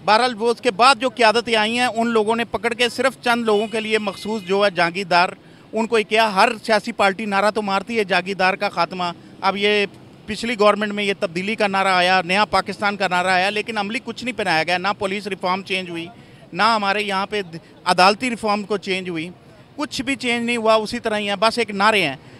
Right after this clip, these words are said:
लेकिन खुदा रहा, अब ये वजह यह है कि ये इसमें आवाम का भी फ़र्ज़ बनता है कोई अच्छी क़यादत को select करें।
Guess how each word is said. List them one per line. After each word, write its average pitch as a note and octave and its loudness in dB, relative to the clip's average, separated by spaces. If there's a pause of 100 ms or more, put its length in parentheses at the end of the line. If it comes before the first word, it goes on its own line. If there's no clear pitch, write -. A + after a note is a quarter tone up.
(140)
लेकिन G3+ -2
खुदा G#3 4
रहा, C4 6
अब G#3+ 0
ये A3 -4
वजह A3 0
यह A3+ 2
है A3+ 0
कि A3 -4
ये G#3+ 0
इसमें G#3+ -6
आवाम F#3+ 0
का B3 0
भी A3+ -4
फ़र्ज़ G3 -4
बनता F#3+ -4
है A3 0
कोई G#3+ -6
अच्छी G3 -6
क़यादत F3+ 0
को G#3 -2
select F3 -4
करें। D3 -2